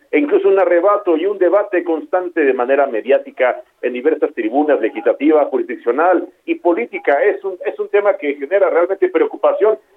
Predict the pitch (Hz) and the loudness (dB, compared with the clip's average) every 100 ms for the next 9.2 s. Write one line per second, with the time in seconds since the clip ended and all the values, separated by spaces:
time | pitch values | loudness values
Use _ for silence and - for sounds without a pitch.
0 | _ 160 147 143 139 175 165 156 147 131 | _ -2 -2 -2 0 0 2 -2 -2 -2
1 | 143 160 143 135 160 175 - - _ 127 | 0 0 0 0 2 0 -2 -12 _ -6
2 | 127 190 175 143 160 151 151 160 160 160 | 0 2 2 4 4 2 2 0 0 -2
3 | 143 127 131 135 143 156 180 156 160 160 | -2 0 -2 0 0 2 2 2 0 -2
4 | 151 160 170 156 143 - - 190 165 139 | -2 -2 -2 0 0 0 2 4 2 0
5 | 120 123 123 156 156 - _ - 151 156 | -2 -2 2 2 2 -6 _ -4 -2 -2
6 | 147 143 135 175 180 180 175 147 135 135 | 0 -2 0 0 0 0 -4 -4 -6 -2
7 | 135 175 175 165 143 - 135 127 123 170 | -2 0 -2 -4 -4 -10 -10 -10 -2 0
8 | 180 160 151 147 139 - 160 180 - 131 | 2 0 -2 -2 -2 0 2 2 0 0
9 | 147 160 | 2 0